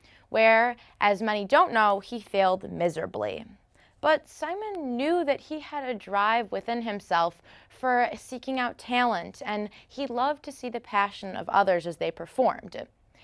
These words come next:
He was curious to see where this could take him, so he began to judge for famous T V singing competitions. His curiosity within the arts drove him to finding this new career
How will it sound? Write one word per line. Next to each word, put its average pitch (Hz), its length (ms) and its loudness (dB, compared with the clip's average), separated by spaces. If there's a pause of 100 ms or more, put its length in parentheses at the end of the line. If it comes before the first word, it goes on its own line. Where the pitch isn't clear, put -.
(160)
He 269 140 -8
was 269 180 -6
curious 277 640 2
to - 100 -14
see 214 280 -6
where 180 160 -2
this 170 180 -6
could 180 180 -14
take 220 280 -4
him, - 320 -16 (340)
so 233 580 2 (220)
he 302 220 -6
began 202 640 -2
to 220 180 -10
judge 165 540 0 (100)
for 185 220 0
famous 165 680 -10
T - 160 -8
V 165 140 -6
singing 269 320 0
competitions. - 960 -12 (420)
His 269 180 -2
curiosity 226 760 2
within 208 280 -4
the 202 100 -4
arts 170 360 2
drove 240 400 2
him 269 180 -6
to 240 60 -10
finding 262 520 -2
this 294 180 -4
new 226 160 -2
career 175 480 -6